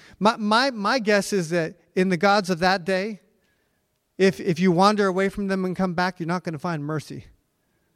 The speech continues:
You won't find it from the world, typically. This is a different kind of God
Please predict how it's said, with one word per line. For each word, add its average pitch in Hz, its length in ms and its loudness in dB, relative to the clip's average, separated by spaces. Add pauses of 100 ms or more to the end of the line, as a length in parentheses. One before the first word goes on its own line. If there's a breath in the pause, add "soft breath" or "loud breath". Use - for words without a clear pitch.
(280)
You 180 160 4
won't 202 200 4
find 196 280 2
it 185 100 -6
from 185 140 -10
the 170 80 -4
world, 135 400 -8 (460)
typically. 139 520 -4 (600)
This 196 200 4
is 190 100 0
a 180 80 2
different 180 340 0
kind 170 260 -4
of 131 100 -8
God 127 360 -10